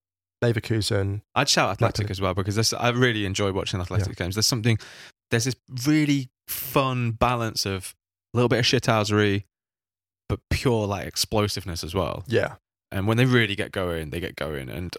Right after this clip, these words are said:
Speaker 2: I love Iñaki Williams so much.
Speaker 1: Shout for Norwich as well.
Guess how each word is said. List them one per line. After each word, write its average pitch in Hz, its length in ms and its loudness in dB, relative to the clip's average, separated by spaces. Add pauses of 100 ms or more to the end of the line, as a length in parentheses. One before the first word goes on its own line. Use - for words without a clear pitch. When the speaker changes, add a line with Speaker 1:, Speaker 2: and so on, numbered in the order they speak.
(120)
Speaker 2:
I 98 280 -2 (200)
love 110 560 2 (800)
Iñaki 95 400 -2
Williams 82 480 -4
so 104 420 2
much. - 500 -6 (280)
Speaker 1:
Shout - 240 -4
for 135 60 -4
Norwich 143 320 0
as 120 100 -4
well. 165 280 -4